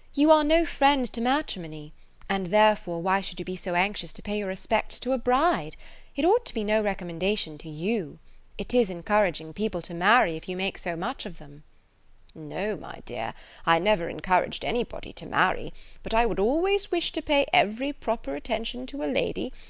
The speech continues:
and a bride especially is never to be neglected. More is avowedly due to her. A bride, you know, my dear, is always the first in company,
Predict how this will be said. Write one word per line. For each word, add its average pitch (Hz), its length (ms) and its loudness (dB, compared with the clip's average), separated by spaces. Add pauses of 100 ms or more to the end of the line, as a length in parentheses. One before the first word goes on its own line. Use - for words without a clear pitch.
(180)
and 208 200 -2
a - 60 -8
bride 143 560 6
especially - 680 -4
is - 120 -12
never - 320 2
to - 120 -8
be - 120 -10
neglected. - 640 -4 (640)
More 196 320 2
is - 100 -6
avowedly 143 720 2
due 190 200 -2
to - 120 -8
her. - 560 2 (300)
A 170 60 -4
bride, 233 640 6
you - 80 -4
know, 71 220 -6
my - 260 -8
dear, - 200 -2
is 170 120 -2
always 226 460 2
the - 100 -10
first 220 540 2
in - 120 -10
company, - 640 -4